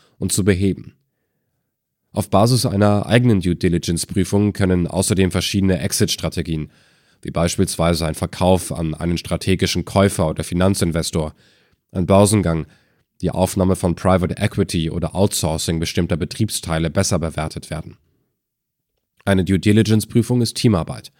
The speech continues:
Um ein Unternehmen zu bewerten und Chancen und Risiken zu analysieren, braucht der Investor nicht nur die Unterstützung von Branchenspezialisten, sondern auch von Wirtschaftsprüfern,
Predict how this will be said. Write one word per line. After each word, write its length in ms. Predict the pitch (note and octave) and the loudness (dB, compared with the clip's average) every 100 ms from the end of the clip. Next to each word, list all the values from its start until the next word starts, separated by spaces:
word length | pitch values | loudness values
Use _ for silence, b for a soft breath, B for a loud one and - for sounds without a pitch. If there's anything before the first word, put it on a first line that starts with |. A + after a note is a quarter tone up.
| _ _ _ _ _ _ _ _ - | _ _ _ _ _ _ _ _ -4
Um 140 | F2 | -4
ein 240 | E2 E2 E2+ | -2 -2 0
Unternehmen 440 | F2 F2 F#2+ G2+ | 0 2 4 4
zu 120 | G2+ | 4
bewerten 560 | G2 F#2 G2 G2+ A2+ A2+ | 2 4 4 4 0 0
und 160 | F#2+ E2 | -2 -2
Chancen 440 | F2+ F#2 F#2+ F#2+ | 2 2 2 0
und 160 | E2 F#2 | 0 0
Risiken 380 | F2+ G2+ G#2+ | 2 2 0
zu 160 | G2 G2+ | 0 -2
analysieren, 720 | E2 F2 E2+ F2 F#2 G#2 G#2+ b b b b b b b _ | -2 -2 0 0 0 0 -2 b b b b b b b _
braucht 300 | - G2+ - | -2 0 4
der 60 | A2 | 4
Investor 460 | F#2+ G#2+ - A#2 | 4 2 2 4
nicht 160 | G#2+ F#2+ | 4 2
nur 100 | F2+ | 0
die 120 | F2 | 2
Unterstützung 600 | D#2+ F2 - G2 - F2 | 0 -4 0 0 2 -2
von 260 | - D#2 D2+ | 0 -4 -2
Branchenspezialisten, 1120 | E2 F#2 G#2 F#2 G2+ - G2+ G2+ - A#2+ b b b b b b _ | 0 2 0 -2 -4 0 2 2 0 -4 b b b b b b _
sondern 340 | - G#2+ G#2+ | 0 4 4
auch 160 | G#2 G#2 | 2 0
von 180 | A#2+ G2+ | 0 4
Wirtschaftsprüfern, 880 | A2 - E2+ - - E2+ - D2 | 2 2 -4 -4 -4 -4 -4 -10